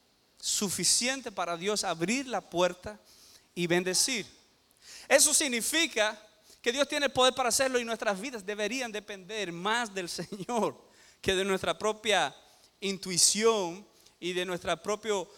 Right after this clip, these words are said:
eh, eh, expectativa de las cosas. Ahora bien, estamos hablando de que para Jesús dar una palabra, una orden, una bendición sobre nuestra vida es fácil. Él tiene el poder, si es su voluntad,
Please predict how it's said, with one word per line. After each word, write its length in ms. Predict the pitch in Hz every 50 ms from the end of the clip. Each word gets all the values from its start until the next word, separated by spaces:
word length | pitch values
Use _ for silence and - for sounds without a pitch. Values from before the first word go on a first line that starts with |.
| - - -
eh, 180 | - 214 202 - -
eh, 680 | 196 196 190 160 170 156 160 147 139 135 - - - -
expectativa 1040 | - 180 165 - - - 202 175 - - 180 160 - - 208 247 240 190 147 135 135
de 80 | 147
las 200 | 165 175 165 -
cosas. 600 | - - 254 254 233 208 - 107 - - - - _ _ _ _ _ - - -
Ahora 240 | - 160 202 254 262
bien, 500 | 262 269 277 262 220 170 139 131 143 147 _ _ _ _ _ _ _ _ _ _ _ -
estamos 360 | 170 170 - 262 277 294 262
hablando 360 | 262 247 254 269 269 254 254
de 120 | 240 226 220
que 100 | - 208
para 260 | - 214 202 202 196
Jesús 1000 | - 185 196 180 - - - - 311 302 247 180 147 135 143 - - - - - - _ _ _ _
dar 320 | - 139 147 196 214 240
una 240 | 247 - 220 196 -
palabra, 580 | - 175 156 147 160 208 240 233 214 185 165 156
una 300 | 165 202 214 185 165 165
orden, 420 | 185 214 233 214 185 160 151 151
una 160 | 180 202 196
bendición 480 | 175 170 160 151 143 135 - - 220 214
sobre 280 | - 202 180 175 165 156
nuestra 340 | 165 170 160 - 160 143
vida 480 | 143 185 233 240 196 151 127 127 - - - - - _
es 240 | - - 196 - -
fácil. 500 | - - - 240 226 - - - 131 120 117 _ - - - _
Él 180 | - 180 180 180
tiene 280 | - 226 233 233 226
el 100 | 214 196
poder, 520 | - - 190 180 165 190 214 202 156 131 - - -
si 320 | - - - - 190 196 220
es 100 | 226 -
su 120 | - 240
voluntad, 540 | 220 208 190 185 165 151 - 226 220 208